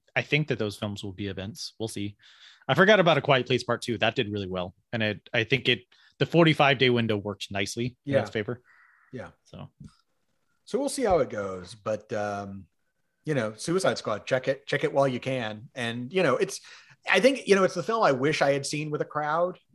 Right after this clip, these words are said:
Speaker 2: Um,
Speaker 1: Yeah.
Speaker 2: but I also wish there wasn't a raging pandemic. So <laughs> if
Speaker 1: Mm-hmm.
Speaker 2: you, you know, I would say it's fine to see it on H B O Max. Um,
Speaker 1: Yeah, I watched it on my T V and really enjoyed it.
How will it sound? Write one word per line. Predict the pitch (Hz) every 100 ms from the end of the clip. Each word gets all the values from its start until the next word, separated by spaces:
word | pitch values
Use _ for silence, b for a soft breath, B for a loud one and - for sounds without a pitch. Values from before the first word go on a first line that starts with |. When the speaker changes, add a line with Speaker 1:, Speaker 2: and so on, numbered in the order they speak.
| _
Speaker 2:
Um, | 117 120
Speaker 1:
Yeah. | 107 117 117 117 107 101
Speaker 2:
but | 123 127 - _ _ _
I | 131
also | 135 127 131
wish | 127 127
there | 127
wasn't | 120 117 123
a | 113
raging | 113 120 117
pandemic. | 117 110 147 104 -
So | - 104 98 B 226 202
<laughs> | 185 _ - _
if | 160 143
Speaker 1:
Mm-hmm. | 117 - 220 - 170 135 127 123 131
Speaker 2:
you, | 160 -
you | 151
know, | 143
I | 135
would | 127
say | 165 135 B B B _
it's | 240 -
fine | - 139 131
to | 123
see | 143 127
it |
on | 117
H | 113 113
B | 117 101
O |
Max. | 95 95 92 - - - - _ -
Um, | 85 85 87 85 87 90
Speaker 1:
Yeah, | - 120
I | 131 143
watched | 160 160 -
it |
on | 123
my | 110
T | 101 110
V | 101 101 -
and | 101 98 95 95
really | 98 95
enjoyed | 95 98 98
it. | -